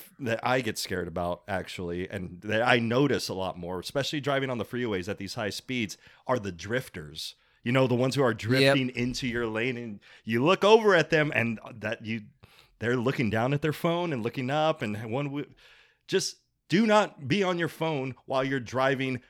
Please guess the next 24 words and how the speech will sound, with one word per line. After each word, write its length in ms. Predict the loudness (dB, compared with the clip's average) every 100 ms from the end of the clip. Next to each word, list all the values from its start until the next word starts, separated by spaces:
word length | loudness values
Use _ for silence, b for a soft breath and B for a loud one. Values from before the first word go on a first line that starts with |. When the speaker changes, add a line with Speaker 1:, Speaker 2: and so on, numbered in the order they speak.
| b _ _
Speaker 1:
sixty, 720 | -6 2 2 2 -4 -4 -2
sixty-five, 720 | 0 -2 -2 -6 -2 -2 0
seventy 280 | 0 2 0
miles 280 | 0 0
an 80 | 0
hour 320 | 2 2 2
on 100 | 0
the 80 | 0
road. 320 | 0 2 0
Like, 180 | -2 -4
you 200 | -4 -2
are 220 | 0 0
in 400 | 0 -4 -2 -6 -8 b b b b _ _ _ -2
Speaker 2:
A 80 |
Speaker 1:
a 40 | -2
Speaker 2:
death 400 | 2 8 8 8
machine. 340 | 2 2 6
Speaker 1:
<laughs> 60 | 8
a 60 | 8
death 400 | 8 8 8 6
machine, 400 | 2 6 6 6
Speaker 2:
<laughs> 20 |
Speaker 1:
yes. 480 | 6 4 4 2 -8 B B B B B
Yeah, 320 | 2 4 4